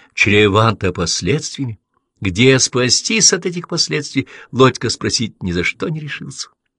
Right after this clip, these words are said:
Он сдал книжку Наталье Петровне, пританцовывая, спросил: «А завтра можно прийти?» «Разумеется, иначе мое присутствие здесь теряет смысл.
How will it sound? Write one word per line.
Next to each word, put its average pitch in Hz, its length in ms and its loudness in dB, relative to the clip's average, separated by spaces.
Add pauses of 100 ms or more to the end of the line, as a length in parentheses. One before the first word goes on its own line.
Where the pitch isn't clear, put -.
(1300)
Он 113 200 0
сдал 104 380 4
книжку 107 400 -2
Наталье 95 300 -2
Петровне, 101 520 0 (280)
пританцовывая, 104 800 4
спросил: 104 440 -2 (160)
«А 110 120 -2
завтра 123 540 2 (360)
можно 156 440 4
прийти?» 147 520 -8 (1120)
«Разумеется, 165 1400 2
иначе 107 400 -2
мое 95 140 2
присутствие 135 760 -4 (240)
здесь 98 520 2
теряет 92 460 2
смысл. - 400 -2